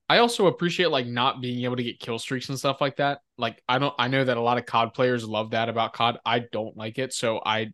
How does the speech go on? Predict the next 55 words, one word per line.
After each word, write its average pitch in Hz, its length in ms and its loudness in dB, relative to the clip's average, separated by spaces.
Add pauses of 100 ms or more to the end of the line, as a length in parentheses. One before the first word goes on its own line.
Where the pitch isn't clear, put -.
(100)
like 113 240 -2
that - 140 -8
that's 110 240 -2
not 110 140 -6
a 107 40 -12
thing 110 200 -8
in 104 100 -10
Battlefield. 110 580 -4 (500)
Um, 107 480 0 (1120)
and, 127 480 0 (380)
but, 165 220 4
you 170 80 6
know, 180 180 6
even 175 300 2
that 160 220 0
for 151 100 -4
me, 139 220 -2
like, 123 220 -2 (640)
sometimes 143 420 0
we're 135 80 0
playing 131 340 0
in 131 100 0
a 120 40 0
game 120 300 -4
and, 117 140 -4
like, 107 200 -6 (800)
I'm 120 140 -4
thinking 127 220 0
to 120 60 0
myself, 117 420 -2
like, 107 240 -4 (280)
kinda 220 220 -2
getting 131 240 0
a 127 40 -4
little 123 260 2
bit, 123 280 -2
like, 110 220 -4 (800)
not 247 140 2
that 185 100 6
I 156 60 6
get 139 200 2
bored 139 240 2
of 139 100 0
it 139 120 2
or 131 80 -2
that 117 160 -2
I'm 117 100 -4
not 123 160 0
having 120 300 -4
fun, 120 320 -4
because 117 240 -8
I 101 80 -4
am, 110 280 -10
especially 113 440 -4
in 107 160 -10